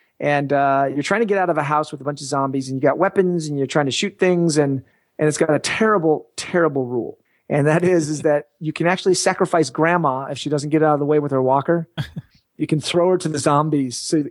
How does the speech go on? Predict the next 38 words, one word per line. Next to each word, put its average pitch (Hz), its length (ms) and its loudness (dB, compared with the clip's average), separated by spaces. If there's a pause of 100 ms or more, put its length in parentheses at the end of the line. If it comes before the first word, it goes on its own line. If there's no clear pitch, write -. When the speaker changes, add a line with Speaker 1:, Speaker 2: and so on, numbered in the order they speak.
Speaker 1:
everybody 156 320 2
piles 143 300 0
into 135 120 -2
the 123 100 -8
car 135 240 2
and 127 100 -6
can 123 180 -8
get 127 140 -6
away, 117 320 -6
which 175 180 0
is 170 100 2
a 185 80 0
terrible 185 1080 -2
rule. 156 340 0 (180)
Speaker 2:
<laughs> 285 60 -6 (960)
Speaker 1:
But 160 140 0
I 170 80 2
was 170 120 0
able 233 220 0
to 208 80 0
have 190 220 0
the, 165 200 2
uh, 151 480 -2 (220)
the 151 260 -12
folks - 460 -2
over 175 320 2
at 160 180 0
Stupid 190 360 0
Awesome 160 340 2
Games 170 480 0
on 170 240 -2
my 147 260 -6 (120)
podcast 139 720 0 (580)
on 147 120 0
Funding 180 280 0
the 156 80 0
Dream 175 420 0
and 165 340 0